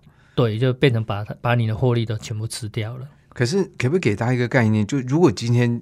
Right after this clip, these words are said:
Speaker 2: 你收了一百本书进来哈，你要花多久时间去把这个一百本整理成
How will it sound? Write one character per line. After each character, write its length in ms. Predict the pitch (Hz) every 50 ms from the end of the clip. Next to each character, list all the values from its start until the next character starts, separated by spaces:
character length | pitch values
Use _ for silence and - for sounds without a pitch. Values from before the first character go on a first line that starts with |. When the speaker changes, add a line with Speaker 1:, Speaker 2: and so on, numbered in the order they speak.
| - _
Speaker 2:
你 100 | - 107
收 240 | 104 - - 135 131
了 60 | 127
一 100 | 117 139
百 220 | 127 - 107 101 101
本 200 | 92 101 - -
书 220 | - - 101 101
进 220 | 101 - - 98 82
来 160 | 73 78 85
哈， 120 | 87 - - -
你 120 | - - 127
要 80 | 139
花 200 | 135 - 151 147 147
多 280 | 147 - 117 113 127
久 200 | 123 - 104 85
时 200 | 82 - - 98
间 180 | 87 95 98 98
去 140 | - - 117
把 260 | - - - - -
这 120 | 104 - 120
个 180 | 104 98 98 95 - _ _
一 80 | - 123
百 160 | 98 101 98
本 180 | 92 92 85 87
整 260 | - - - 107 113 131
理 180 | 120 95 87
成 340 | 85 - 98 92 87 87 98